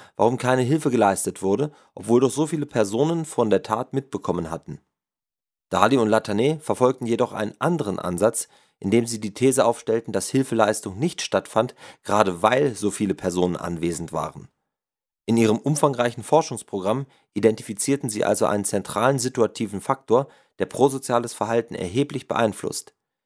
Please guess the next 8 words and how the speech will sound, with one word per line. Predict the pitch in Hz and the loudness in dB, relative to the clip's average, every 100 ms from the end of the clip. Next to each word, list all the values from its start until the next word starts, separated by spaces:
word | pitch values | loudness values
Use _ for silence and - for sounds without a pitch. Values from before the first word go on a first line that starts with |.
| _ | _
die | - | -2
Anzahl | - 123 131 123 131 - | 2 2 4 2 0 -2
anwesender | 101 98 95 95 104 | -2 2 2 2 0
Personen. | 101 113 104 104 85 76 _ _ _ _ _ _ _ | 0 0 2 2 0 -6 _ _ _ _ _ _ _
Dabei | - 107 120 | 0 4 4
konnten | 127 131 123 | 2 0 -2
sie | 107 | -4
zeigen, | - 95 107 151 | -2 2 2 0